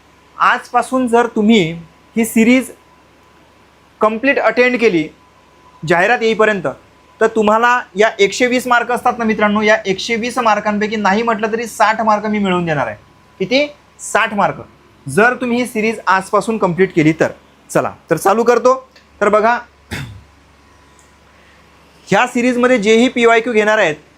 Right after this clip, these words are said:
त्या प्रश्नांची जर तुम्हाला पीडीएफ पाहिजे असेल तर एक काम करा,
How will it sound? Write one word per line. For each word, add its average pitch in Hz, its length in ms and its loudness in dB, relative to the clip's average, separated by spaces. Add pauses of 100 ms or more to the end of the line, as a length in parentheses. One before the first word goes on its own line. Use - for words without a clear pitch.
(180)
त्या 214 80 2
प्रश्नांची 220 540 -2
जर 247 200 2
तुम्हाला 233 240 2
पीडीएफ 226 320 0
पाहिजे 202 300 2
असेल 202 300 0
तर 208 40 -4
एक 196 180 -4
काम 226 200 0
करा, 233 220 2